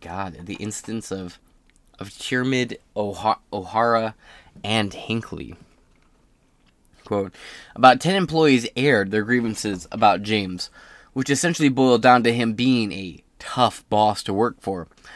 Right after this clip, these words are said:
At the end of this six-hour struggle session, timid, uh, Trimid and fellow board members John Garvey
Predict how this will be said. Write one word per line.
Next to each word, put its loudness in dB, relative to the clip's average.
At -2
the 6
end 6
of 4
this 0
six-hour 2
struggle 0
session, -2
timid, 0
uh, 8
Trimid 0
and 6
fellow 6
board 2
members 0
John 4
Garvey 4